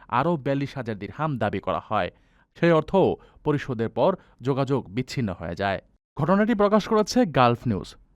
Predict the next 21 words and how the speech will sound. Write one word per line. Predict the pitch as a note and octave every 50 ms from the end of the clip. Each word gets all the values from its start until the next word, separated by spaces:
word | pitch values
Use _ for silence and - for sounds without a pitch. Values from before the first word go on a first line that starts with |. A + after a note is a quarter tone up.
| - C3+
দুবাই | B2 C#3+ C#3+ F3 F#3+ G3+ D#3+ D3+
স্বরাষ্ট্র | - - D#3+ D#3 E3+ F3+ - - A3 G#3+
মন্ত্রণালয় | G3 G3+ F#3+ - G3 G3 G3 D3+
জানিয়েছে, | D#3+ D#3+ E3+ F3+ F3 - - G3 E3 A2+ F2 - _ _ _ _ _
তাদের | - G#2+ A#2+ C3+ F3 F#3 D#3+
Don't | B2+ C#3 D3 D#3+ D3 A#2+ - -
Fail | D#3+ F3 F#3+ F3 - -
for | E3 D#3 D#3 -
It | D#3 D3 - -
ক্যাম্পেইনের | - C#3+ D3 C#3 E3+ E3+ E3+ E3 D3+ -
অংশ | - C3 C#3+ C#3 - -
হিসেবে | E3 D#3+ D3+ - E3+ D3+ C#3+ A2 G2 F2 - _ _ _ _ -
এ | C#3 D3
ধরনের | C#3+ D3+ D3 C#3+ C3 A2+
ঘটনার | A2 - A#2+ A2 A#2+ C3+ D#3 F3+ F3+
বিবরণ | C3+ C3+ C3 C#3 D3 D3+ C#3 A2 G2+
তুলে | - - A#2+ A2+
ধরা | G2+ G#2+ G#2 F#2+
হচ্ছে, | F#2 G2 F2 - - A2+ G#2 G#2 - _ _ _ _ _ -
যাতে | A2+ B2 A#2 - - C3
জনগণ | A#2+ A#2+ A#2 B2 A2+ C3+ E3+ G#3